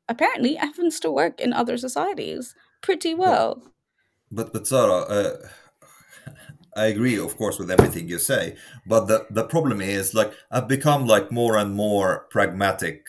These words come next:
Speaker 2: like, the, the past few years. Uh, in practicality, you basically have people who wholeheartedly disagree with the values of liberal democracy, okay?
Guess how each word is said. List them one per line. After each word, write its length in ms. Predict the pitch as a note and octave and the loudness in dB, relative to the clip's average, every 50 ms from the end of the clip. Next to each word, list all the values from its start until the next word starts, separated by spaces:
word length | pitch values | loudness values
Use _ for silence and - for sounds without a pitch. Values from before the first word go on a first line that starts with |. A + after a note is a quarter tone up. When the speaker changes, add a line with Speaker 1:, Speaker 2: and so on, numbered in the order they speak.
| - - - | -16 -14 -6
Speaker 2:
like, 320 | F#2 F#2 F2+ F2+ F2 - | -2 0 0 0 -2 -4
the, 260 | - F#2 F2+ F2 E2+ | -2 0 0 0 0
the 120 | D#2+ F2+ F2 | -2 -4 -4
past 280 | - F#2+ F2+ - - | -4 -2 -2 -2 -2
few 160 | - F2+ F2 F2 | -4 -4 -4 -4
years. 420 | D#2+ D#2+ D2+ - D2+ - - - _ _ - - _ _ _ _ _ - | -4 -4 -4 -6 -6 -8 -8 -10 _ _ -20 -20 _ _ _ _ _ -2
Uh, 240 | G2 G2+ G2+ G2+ - - | 2 4 4 4 2 2
in 120 | B2+ B2 | 0 0
practicality, 920 | B2+ - D3 B2+ - C#3+ B2+ - E3 E3 C3+ F#2 D2 C#2+ - F#2+ B2+ C3 - _ _ _ _ _ _ _ | 2 2 0 0 0 -2 0 4 4 6 6 4 2 -2 -6 -8 -8 -8 -10 _ _ _ _ _ _ _
you 140 | - A#2+ A#2+ | -2 0 2
basically 540 | G2+ B2+ B2+ B2 - B2 G#2 - A2 G#2+ G2+ | 4 4 4 4 4 2 0 -2 -4 -4 -2
have 340 | G#2+ C#3 D3+ D#3 D3+ - - | 0 2 2 2 2 0 -2
people 400 | B2 A2 G#2 G#2 G#2+ G#2 G2 F#2+ | -2 -2 -2 0 0 -2 0 0
who 360 | G#2 A2+ A2+ A2+ A2 - - - - - _ _ _ _ _ _ _ _ - - - - - - - | 2 2 2 2 0 -2 -6 -12 -18 -20 _ _ _ _ _ _ _ _ -18 -16 -16 -16 -18 -18 -12
wholeheartedly 840 | - - C#3 D3+ D#3+ D#3+ - G#2+ A2 G#2+ G#2+ G2 - - F2+ E2+ E2 D#2+ E2 E2 | -2 2 4 6 6 6 4 6 6 6 6 6 4 -2 -8 -8 -8 -8 -6 -2
disagree 560 | G2+ G2+ - F2+ F#2+ F2+ F2 F#2+ G2 F#2+ F#2 | 0 0 0 0 -2 -4 -4 -4 -2 -2 -2
with 180 | F2 F2+ E2+ E2 | -2 -2 -2 -2
the 60 | F2 | -2
values 440 | E2 F2+ F#2+ F#2+ F#2 F2+ F2+ E2+ E2 | 0 2 2 2 2 2 0 -4 -4
of 120 | G2 E2 F2 | -6 -6 -4
liberal 320 | F#2+ F#2+ E2+ D#2 - E2 | -2 -2 -2 -2 -4 -4
democracy, 520 | E2 F2+ F#2 F#2+ F#2 - D#2 D2+ - - F2 | -4 -4 -4 -4 -4 -4 -8 -10 -10 -8 -8
okay? 380 | F2+ - - A#2 C3 D3+ D3 | -8 -4 -2 -2 -2 -2 -4